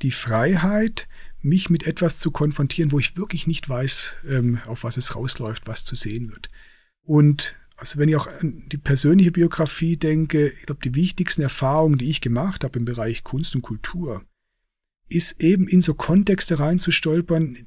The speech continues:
die ich nicht kannte, die auch verstörend für mich waren, wo ich schmerzhafte Erfahrungen gemacht habe, auch eben auch wahnsinnig viel dadurch gelernt habe. Und ich bin mir nicht sicher, ob ich diese Erfahrungen auf die gleiche Weise gemacht hätte, wenn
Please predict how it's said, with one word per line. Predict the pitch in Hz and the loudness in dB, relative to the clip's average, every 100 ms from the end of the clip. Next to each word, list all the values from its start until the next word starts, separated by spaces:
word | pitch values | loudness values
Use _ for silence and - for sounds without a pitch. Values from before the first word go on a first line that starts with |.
| - | -8
die | 151 | -8
ich | 151 135 | -6 -4
nicht | 127 - | -4 -6
kannte, | 113 127 190 208 | -4 -2 0 0
die | 196 139 | -2 -2
auch | 131 | -4
verstörend | - 135 - 120 147 156 | -2 -2 0 0 0 0
für | 123 | 0
mich | 110 120 175 - - 139 | 4 4 2 -2 -8 -4
waren, | 135 143 190 143 | 0 2 4 4
wo | |
ich | 127 | 2
schmerzhafte | - 123 - - 151 - 127 | 2 0 -2 -2 -4 -2 -4
Erfahrungen | - 120 113 170 | -4 -4 -2 0
gemacht | 170 160 156 - | 0 -2 -4 -4
habe, | 156 147 | -4 -4
auch | - | -4
eben | 143 | -4
auch | 131 - | -6 -8
wahnsinnig | 131 120 135 139 139 - | -6 -2 0 0 -2 -2
viel | 135 131 | -2 0
dadurch | 127 113 117 | -2 -2 -4
gelernt | - 98 95 120 - | -2 -4 -4 -6 -8
habe. | - - _ _ _ _ _ _ - | -14 -20 _ _ _ _ _ _ -2
Und | 156 | 0
ich | 147 | 2
bin | 165 165 | 4 6
mir | 156 | 6
nicht | 175 196 - | 6 4 2
sicher, | - 190 180 160 | 2 4 4 0
ob | 160 | 2
ich | 151 - | 0 0
diese | 151 156 151 | 0 2 2
Erfahrungen | 139 135 - 143 156 160 156 156 147 | 0 -2 0 0 2 4 4 2 0
auf | - 139 | -2 -4
die | - | -2
gleiche | 131 120 180 214 165 143 | 0 2 2 2 0 0
Weise | 147 151 147 | 0 0 0
gemacht | 127 120 139 - - | 0 0 -2 -4 -2
hätte, | 135 208 214 190 - - - - | 0 2 0 -2 -12 -20 -14 0
wenn | 131 175 185 175 | 6 8 8 6